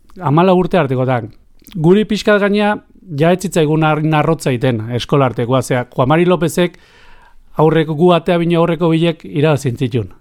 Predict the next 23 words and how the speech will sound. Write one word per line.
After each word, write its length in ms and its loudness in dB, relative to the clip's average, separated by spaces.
Orduan, 320 0
jo, 320 -10
ikastolan 480 -4
izan 240 -4
zen 240 -6
txapelakin 640 -8
etorri 200 -8
zen, 200 -12
eta 120 -10
ongi 220 -6
etorri 280 -8
bat, 120 -8
eta 160 -4
denen 240 -4
genion, 380 -4
ta, 140 -20
ta 80 0
pixkat, 320 0
orduan 240 2
etzen 240 -2
arrotza. 380 -4
Ta, 160 -4
bueno, 280 -4